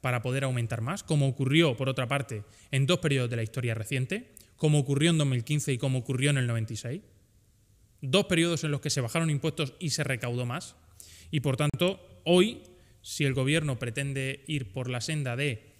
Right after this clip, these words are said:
subir impuestos para mantener a los veintitrés ministros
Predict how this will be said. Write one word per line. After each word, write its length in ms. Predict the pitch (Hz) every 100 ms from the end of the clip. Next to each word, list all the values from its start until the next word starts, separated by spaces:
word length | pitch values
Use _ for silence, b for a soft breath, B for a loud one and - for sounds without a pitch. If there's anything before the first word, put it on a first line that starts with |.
| B
subir 360 | - 160 156 170
impuestos 480 | 160 165 185 - 131
para 160 | 131
mantener 460 | 127 123 139 147 160
a 40 |
los 160 | 131 123
veintitrés 540 | 143 135 139 127 165
ministros 640 | 160 165 185 - 123 101